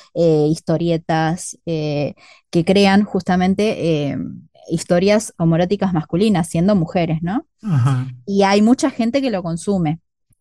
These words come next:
Speaker 1: Este, es, es un, es una cosa que, que viene creciendo desde hace un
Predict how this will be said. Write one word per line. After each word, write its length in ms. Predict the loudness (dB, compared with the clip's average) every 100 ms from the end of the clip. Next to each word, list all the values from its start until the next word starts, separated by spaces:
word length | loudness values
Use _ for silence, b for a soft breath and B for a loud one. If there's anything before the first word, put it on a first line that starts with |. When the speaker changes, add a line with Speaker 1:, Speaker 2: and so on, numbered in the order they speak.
| -8
Speaker 1:
Este, 1400 | -4 -4 -6 -6 -2 -2 -2 -4 -6 -8 -8 -8 -4 2
es, 320 | 2 0 -6 -6
es 400 | -4 -4 -4 0
un, 720 | 2 4 2 0 -2 -4 -6
es 140 | -8 -2
una 180 | 0 0
cosa 280 | 0 0
que, 340 | 0 -2 -2 -4
que 100 | -2
viene 260 | 0 0 0
creciendo 420 | -4 -2 -2 2
desde 340 | 2 0 0
hace 200 | -2 -2
un 160 | -6